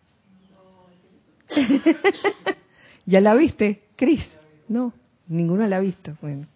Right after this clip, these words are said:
No, todavía. <laughs> A ver en qué momento. <laughs>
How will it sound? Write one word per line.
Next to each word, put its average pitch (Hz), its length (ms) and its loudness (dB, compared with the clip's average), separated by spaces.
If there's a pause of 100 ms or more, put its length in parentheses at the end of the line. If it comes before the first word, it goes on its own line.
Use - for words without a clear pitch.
(960)
No, 202 160 2 (300)
todavía. 165 520 -2
<laughs> 277 320 0 (2250)
A 151 120 -4
ver 156 140 2
en 165 80 -4
qué 190 120 -4
momento. 190 520 0
<laughs> 185 400 0